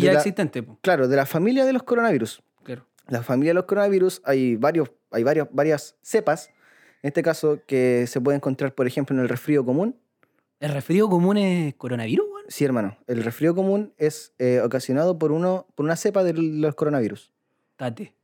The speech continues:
Speaker 1: Sí,
Speaker 2: No
Speaker 1: weón.
Speaker 2: cachaba, culio.
Speaker 1: Sí, weón.
Speaker 2: <laughs>
Speaker 1: El resfrío común está, bueno, ese es a nivel más, más leve, ¿cachai?
Speaker 2: Sí,
Speaker 1: Pero
Speaker 2: po.
Speaker 1: ya están
Speaker 2: Pero
Speaker 1: los
Speaker 2: es un coronavirus.
Speaker 1: Es un coronavirus.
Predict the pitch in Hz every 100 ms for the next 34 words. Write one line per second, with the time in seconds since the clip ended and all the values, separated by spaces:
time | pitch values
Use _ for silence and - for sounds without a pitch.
0 | _ - 131 131 117 107 120 127 139 151
1 | 147 247 247 135 151 127 110 104 - 233
2 | - - - 120 127 - 160 151 165 180
3 | 196 - 139 - 156 156 151 147 143 147
4 | 180 165 175 190 175 160 143 143 143 147
5 | 131 131 127 120 117 131 190 226 123 120
6 | 139 139 _ 175 - 190 131 131 156 165
7 | 165 165 185 180 170 165 160 214 120 135
8 | 147 151 131 104 101 -